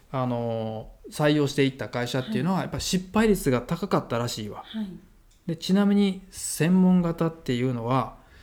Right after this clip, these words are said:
Speaker 1: そのスター型のさらに三倍以上、
Speaker 2: はい。
Speaker 1: 失敗率が高いっていう話らしいのよね。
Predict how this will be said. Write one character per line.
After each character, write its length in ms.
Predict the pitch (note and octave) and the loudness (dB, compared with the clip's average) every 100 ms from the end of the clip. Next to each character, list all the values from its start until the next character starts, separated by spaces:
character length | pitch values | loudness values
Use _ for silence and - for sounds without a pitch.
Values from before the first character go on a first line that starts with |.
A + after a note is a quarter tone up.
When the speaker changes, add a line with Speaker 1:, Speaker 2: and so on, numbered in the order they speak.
| - | -10
Speaker 1:
そ 100 | - | -4
の 140 | C#3 C#3 | -4 -4
ス 100 | - | -2
タ 300 | E3 D#3 D3+ | 0 2 2
ー 20 | |
型 240 | D3+ D3 | -2 -2
の 140 | D#3+ D#3+ | -2 -2
さ 160 | - | 0
ら 80 | E3+ | 0
に 100 | D#3+ | 0
三 320 | - - D3+ | -2 0 2
倍 180 | E3+ F3+ | 2 2
以 40 | F3+ | 2
上、 140 | E3 - - - | -2 -6 -20 -12
Speaker 2:
は 100 | G#3 | -10
い。 140 | F3+ - - - - | -10 -14 -20 -20 -12
Speaker 1:
失 200 | - - | -10 -2
敗 140 | D#3+ C#3+ | 0 2
率 120 | C#3 | 0
が 80 | C3+ | -4
高 300 | C#3 B2+ A2+ | -4 -4 -6
い 20 | |
っ 40 | G#2+ - - | -8 -16 -8
て 120 | C3+ | -2
い 40 | |
う 140 | D#3 D3+ | -2 0
話 400 | C#3+ C3+ A#2+ A#2 | 0 0 -2 -4
ら 140 | B2 | -4
し 220 | - C3 | -4 -6
い 20 | A2 | -6
の 80 | |
よ 160 | G#2 G#2+ | -8 -8
ね。 420 | A2 A2+ A2+ A2 | -8 -8 -8 -10